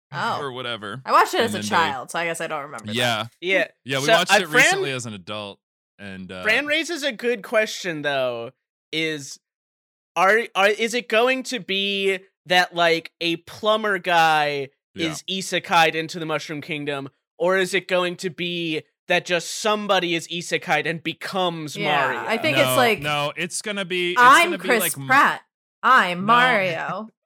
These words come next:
Speaker 1: It's like,
Speaker 2: Well, it
Speaker 1: it's
Speaker 2: is gonna
Speaker 1: like
Speaker 2: be like
Speaker 1: Bella
Speaker 2: that.
Speaker 1: in the Twilight
Speaker 3: <laughs>
Speaker 1: series where you're supposed to be Bella.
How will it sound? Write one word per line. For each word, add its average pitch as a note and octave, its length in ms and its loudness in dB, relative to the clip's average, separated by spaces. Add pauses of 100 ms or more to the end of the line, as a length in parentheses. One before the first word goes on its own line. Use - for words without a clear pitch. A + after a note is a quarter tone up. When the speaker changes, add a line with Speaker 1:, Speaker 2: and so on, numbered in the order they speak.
(220)
Speaker 1:
It's F#3 140 -14
like, A3+ 120 0
Speaker 2:
Well, D#3 100 -2
it - 60 -4
Speaker 1:
it's F3 100 0
Speaker 2:
is E3+ 80 -4
gonna D4+ 100 6
Speaker 1:
like C#4 60 4
Speaker 2:
be C#3+ 80 -4
like C3 60 -4
Speaker 1:
Bella C4+ 180 8
Speaker 2:
that. A#3+ 240 6
Speaker 1:
in A3 80 -2
the G#3+ 80 -2
Twilight G#3+ 500 0
Speaker 3:
<laughs> - 20 -6
Speaker 1:
series F3+ 400 0
where F#3 120 -4
you're F#3+ 200 -4
supposed F#3 420 -8
to F3+ 60 -16
be D#3 140 -16
Bella. D3+ 540 -6